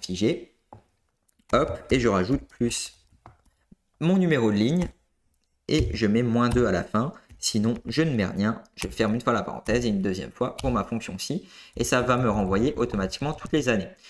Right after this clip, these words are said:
Si tu veux vérifier ici que ta formule est juste, tu mets un petit tiret ici. Donc là, si tu as deux tirets, forcément, ça va pas être, être bon. Et par contre, si tu mets,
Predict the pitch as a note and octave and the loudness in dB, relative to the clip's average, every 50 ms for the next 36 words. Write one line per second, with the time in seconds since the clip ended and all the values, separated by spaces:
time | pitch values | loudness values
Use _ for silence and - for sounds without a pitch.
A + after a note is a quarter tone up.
0 | - - - _ _ - F#3+ F#3 F#3 - D#3+ D#3 E3+ D#3 D3 D3+ C3 C3 B2+ B2 | -20 -20 -20 _ _ -2 -2 0 0 0 2 2 2 4 2 2 2 2 -2 -2
1 | - - - D3 D3 C#3+ - - - - - _ _ _ D3 A#2+ A2 - - - | -6 -2 0 0 2 2 0 -4 -10 -20 -20 _ _ _ -6 -6 -4 -4 -6 -4
2 | - C#3 C3 - G#2+ F#2+ - F#2+ - G2 F#2+ G#2 G#2 F#2+ F#2 F2+ - C3 D#3+ G3 | -4 -6 -4 -4 -2 -2 -2 -2 -2 0 0 0 2 2 2 2 2 0 0 0
3 | - - - - - C3+ C#3 C3 A2+ G#2 - - A#2+ G#2+ - - A2 F#2+ F#2+ F2 | -2 -4 -8 -6 -4 -2 0 0 0 0 -2 -4 -8 -8 -2 -2 0 0 0 -2
4 | E2+ - - - E3+ E3 G#2 F2 - A#2+ B2 B2 - G2+ - G#2 G2+ G2 A#2 A#2 | -4 -6 -4 -4 -2 -2 -2 -2 0 0 0 0 -2 -2 0 0 0 2 0 0
5 | A#2 - A#2 A2+ B2+ B2 B2 G2+ F#2+ - - G#2 A2 A#2 A2 G#2 F#2+ F2+ E2+ F2 | 2 2 2 2 2 0 0 -4 -6 -4 -4 -2 -2 -2 -2 -4 -4 -6 -6 -2
6 | - G#2+ G#2 G2+ F#2+ F#2 - - - D#2+ - - - _ - - - - _ - | 0 0 2 2 0 -2 -4 -8 -12 -10 -10 -10 -14 _ -20 -20 -20 -20 _ -10
7 | F2+ F#2 - - F2+ F2+ G#2 C3+ F3 - - - - - - - - _ _ - | -10 -8 -6 -4 -2 0 0 0 -2 -4 -6 -14 -20 -20 -20 -20 -20 _ _ 0
8 | D3 - - G2 F#2 - - C3 D#3 D#3+ D#3+ - - - A#2 - - B2 A2+ A#2 | 0 2 2 0 -2 0 0 0 0 0 -2 -2 -2 -2 -2 -2 0 0 2 2
9 | A2+ G#2+ | 2 2